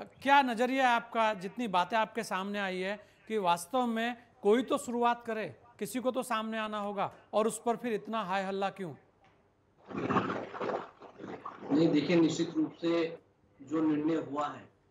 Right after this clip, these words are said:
Speaker 2: कि भाई, कोई भी भारी व्यक्ति अगर उत्तराखंड में प्रवेश करता है तो उसकी जांच होनी चाहिए,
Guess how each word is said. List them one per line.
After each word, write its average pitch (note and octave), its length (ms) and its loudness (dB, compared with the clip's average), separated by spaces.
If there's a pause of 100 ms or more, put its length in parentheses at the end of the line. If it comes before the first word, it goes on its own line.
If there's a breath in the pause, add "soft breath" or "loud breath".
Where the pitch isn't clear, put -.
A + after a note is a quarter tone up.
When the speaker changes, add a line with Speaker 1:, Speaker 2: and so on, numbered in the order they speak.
(1120)
Speaker 2:
कि C3+ 60 -10
भाई, D3+ 140 4
कोई D#3 280 6
भी D#3+ 80 8
भारी C#3 300 4
व्यक्ति D#3 360 2
अगर D#3 120 0
उत्तराखंड D3+ 440 2
में D3+ 120 0
प्रवेश C#3+ 340 2
करता C#3+ 260 0
है E3+ 180 6
तो E3+ 60 4
उसकी D#3+ 260 -2
जांच D3+ 340 4
होनी D3+ 160 2
चाहिए, C#3+ 380 -4